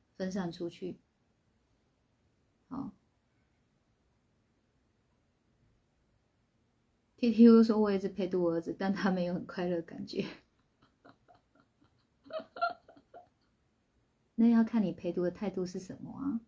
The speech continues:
对不对？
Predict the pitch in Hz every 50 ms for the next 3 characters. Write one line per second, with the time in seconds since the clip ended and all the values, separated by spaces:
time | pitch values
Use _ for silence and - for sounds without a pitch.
0 | _ _ _ _ _ _ _ _ _ _ _ _ _ _ _ _ _ _ _ _
1 | _ _ _ _ _ _ _ _ _ _ _ _ - 190 190 180 180 175 160 -
2 | 185 185